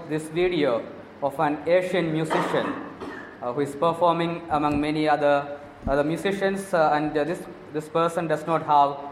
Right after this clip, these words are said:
his right hand. And all he does is he plays the guitar with his legs, and with, with his left hand he plays, uh, the mouth organ and performs. And he performed, uh, uh, he had few performances,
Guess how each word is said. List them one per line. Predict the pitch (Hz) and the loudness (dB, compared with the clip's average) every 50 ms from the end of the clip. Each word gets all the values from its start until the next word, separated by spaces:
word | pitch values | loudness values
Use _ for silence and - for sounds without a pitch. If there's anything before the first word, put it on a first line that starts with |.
| - - - - | -14 -14 -8 -2
his | 160 156 156 156 | -2 -2 0 0
right | 147 143 151 160 175 170 - - - | 2 6 6 6 6 4 0 -2 -2
hand. | 143 139 131 113 - - - - - - - - - - - - - - - - - - | 0 2 2 0 -2 -6 -10 -14 -14 -16 -18 -20 -20 -20 -20 -20 -20 -20 -20 -16 -8 -4
And | 139 147 | 0 2
all | 160 180 185 | 4 4 4
he | 160 175 160 | 4 2 2
does | 156 165 175 175 180 | 2 2 2 2 2
is | 175 165 170 170 - - | 0 -2 -2 -2 -4 -6
he | - 156 151 | -4 -2 -2
plays | 151 156 - 170 185 190 185 185 190 | -2 0 2 4 4 4 4 2 -2
the | 175 | -4
guitar | 156 165 160 - 180 190 196 196 | -2 -4 -4 0 4 6 6 6
with | 180 170 - 160 | 4 2 -2 -2
his | 156 147 - - | -4 -4 -2 0
legs, | 135 143 143 147 143 143 - - - - - - - - - - | 2 2 2 2 2 -2 -8 -12 -14 -18 -18 -20 -20 -18 -12 -8
and | 139 139 | -4 -2
with, | 143 151 147 | -2 -2 -2
with | 147 156 160 - 156 | -2 -6 -6 -4 -4
his | 147 - - | -4 -4 -2
left | 151 143 170 180 180 - - - | 0 0 2 0 0 -2 -4 0
hand | 156 143 143 143 143 143 - - - - - | 2 2 2 2 0 -4 -8 -14 -16 -12 -6
he | 147 143 | -4 -4
plays, | 143 143 147 151 147 147 151 147 - - - - | -4 -2 0 2 2 2 2 0 -4 -10 -10 -8
uh, | 139 131 | -6 -4
the | 131 135 | -2 -2
mouth | 131 143 151 160 165 165 - - | 2 4 4 4 4 2 0 2
organ | 147 143 151 147 - 117 101 98 - - - - - - - - | 4 4 4 4 2 0 -4 -4 -6 -12 -14 -16 -18 -16 -12 -10
and | 127 117 | -8 -2
performs. | - 156 156 156 156 143 120 104 101 - - - - - - - - - - - - - - - | 2 2 2 2 2 2 2 0 0 -6 -10 -14 -16 -18 -18 -20 -20 -20 -20 -20 -20 -16 -6 -2
And | 135 139 143 143 | 0 0 0 0
he | 139 160 151 | -2 -2 -2
performed, | 139 147 165 165 165 180 180 170 175 160 156 | 0 0 0 0 2 2 2 2 2 0 2
uh, | |
uh, | 151 147 147 151 151 147 156 143 | 4 4 4 4 2 0 -2 -4
he | 143 151 | -2 -2
had | 139 160 160 151 156 156 - | 0 2 2 2 2 -2 -6
few | - 165 151 | -4 -4 -2
performances, | 156 165 160 160 160 185 185 185 185 185 180 - 190 190 196 | 0 0 0 2 4 2 2 2 2 0 0 0 0 0 -2